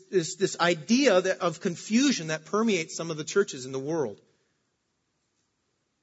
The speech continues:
It's confusing. In fact, I met a man and I had a great conversation with him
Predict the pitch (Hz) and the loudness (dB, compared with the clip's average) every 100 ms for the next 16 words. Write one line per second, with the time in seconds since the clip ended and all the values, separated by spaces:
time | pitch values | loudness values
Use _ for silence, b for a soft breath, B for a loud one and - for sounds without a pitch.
0 | _ 127 - 147 160 220 143 117 120 151 | _ -8 -8 -10 -4 -4 -4 -8 -2 0
1 | 170 170 170 180 202 226 B B - 147 | 2 0 2 2 2 -2 B B -4 -2
2 | 147 143 139 156 147 151 160 180 170 165 | 0 0 0 0 0 -2 -2 -2 -4 0
3 | 180 180 185 185 196 214 | 0 0 0 0 2 0